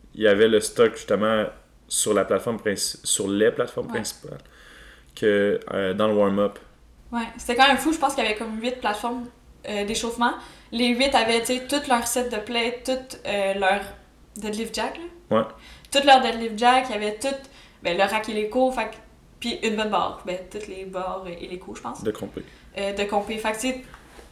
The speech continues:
Speaker 2: peu importe où ce que tu choisissais la plateforme, ben, t'avais le même matériel partout. Fait que, tu sais, rendu là, c'était pas comme dans une compétition, euh, tu sais, ici, que,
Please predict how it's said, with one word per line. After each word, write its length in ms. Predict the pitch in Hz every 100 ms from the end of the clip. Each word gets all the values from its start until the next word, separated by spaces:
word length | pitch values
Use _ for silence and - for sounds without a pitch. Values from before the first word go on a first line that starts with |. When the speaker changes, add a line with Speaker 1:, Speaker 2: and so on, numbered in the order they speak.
| -
Speaker 2:
peu 80 | -
importe 520 | 285 285 285 277 - -
où 100 | 285
ce 80 |
que 80 | -
tu 120 | 254 - -
choisissais 640 | 220 202 - 247 240 240
la 120 | 208 208
plateforme, 540 | 196 - 226 226 254 - 202
ben, 340 | 196 190 190
t'avais 220 | 202 196
le 40 | 202
même 160 | 220
matériel 460 | 202 202 - 208 208
partout. 280 | 208 196 240
Fait 140 | 220
que, 60 | 202
tu 80 | -
sais, 20 | 214
rendu 240 | 208 202
là, 120 | 208 226 - - - - - -
c'était 200 | - 214
pas 160 | 240
comme 200 | 240 220
dans 120 | 214 208
une 120 | -
compétition, 520 | 214 208 208 220 220
euh, 40 | 208 196 - - - -
tu 80 | 220
sais, 40 |
ici, 380 | 214 - 226 226
que, 100 | -